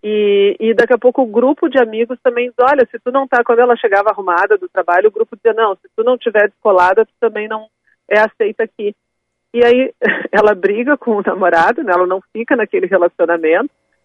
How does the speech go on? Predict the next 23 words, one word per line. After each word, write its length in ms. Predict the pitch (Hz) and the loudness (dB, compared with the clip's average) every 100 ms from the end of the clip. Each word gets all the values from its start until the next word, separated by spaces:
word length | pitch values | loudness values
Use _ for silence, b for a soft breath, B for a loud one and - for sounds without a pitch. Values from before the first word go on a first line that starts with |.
| - | -8
E 60 | 240 | -2
também, 260 | 277 269 311 | 0 0 -2
no 100 | 349 | -2
final 260 | 302 262 | 0 0
das 160 | 269 262 | 0 0
contas, 320 | - 254 262 | 2 2 2
ela 180 | 262 254 | 2 2
não 120 | 262 254 | 0 -4
fica 240 | 269 277 | -2 -2
naquela 300 | 226 214 170 | 0 0 0
empresa. 500 | 175 170 151 131 143 - | 0 2 4 2 -2 -2
Mas 200 | 233 233 | 0 2
era 140 | 247 240 | 4 4
um 40 | |
momento 400 | 240 240 226 226 | 4 2 2 0
importante 560 | 233 233 233 233 214 220 _ _ _ _ - | -2 -2 0 2 2 -2 _ _ _ _ -2
pra 120 | 185 | 0
que 100 | 196 | 2
ela 140 | 196 | 2
pudesse 400 | 190 190 185 - | 2 2 2 2
amadurecer 600 | 214 196 175 180 - 180 180 | -2 -2 -2 -2 -2 -4 -2
também, 480 | 180 170 170 190 | 0 4 4 2
né? 100 | 208 | 0